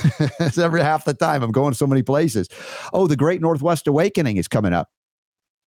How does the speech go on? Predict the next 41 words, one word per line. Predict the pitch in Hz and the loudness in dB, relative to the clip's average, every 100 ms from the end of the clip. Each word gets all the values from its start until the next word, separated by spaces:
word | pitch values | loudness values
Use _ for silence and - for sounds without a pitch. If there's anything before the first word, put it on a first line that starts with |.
| - - | -6 0
And | 113 | 2
that | 123 131 | 2 2
will | 123 | 2
be | 131 | 4
October | 123 127 135 123 | 2 0 -2 0
twenty-first, | - 131 117 151 143 120 | 0 0 2 0 0 0
a | |
day-long | 107 135 139 135 127 | 0 2 2 2 2
event. | 101 160 196 | 0 0 0
Doctor | - 107 - | -2 -4 -4
Stella | - 139 123 | -2 0 2
Emanuel. | 113 131 175 170 170 160 143 - _ _ _ - | 2 2 4 4 4 2 -2 -10 _ _ _ 0
Um, | 92 85 80 - _ _ - | 2 2 -2 -6 _ _ 0
we | 101 | 2
have | 104 98 | 2 0
Brian | 117 113 104 | 0 0 0
Artis | 135 165 165 - | 2 2 0 0
there | 151 151 | 0 2
and | 135 | 0
many | 135 143 135 | 0 2 2
others. | 135 139 123 - _ _ _ | 2 0 -2 -12 _ _ _
And | 101 | 0
I'll | 107 131 | 2 2
be | 131 | 2
there | 127 | 2
speaking. | 120 - 131 120 127 123 - | 0 0 0 2 2 2 2
And | 107 | 2
that's | 123 - | 0 -2
just | 139 - | -2 -2
outside | 127 - 123 120 | -4 -2 -2 0
of | 107 | -2
Portland, | - 139 120 107 | 0 0 2 2
Oregon, | 113 110 104 | 2 2 -2
across | - 117 113 | 0 -2 -2
the | 107 | -2
border | 101 104 98 | 0 2 2
into | 92 | 2
Washington, | 95 101 107 104 95 82 | 2 2 0 -4 -4 -4
across | - 95 - | 0 -2 -4
the | |
Columbia. | - 95 101 92 78 | -4 -2 0 2 0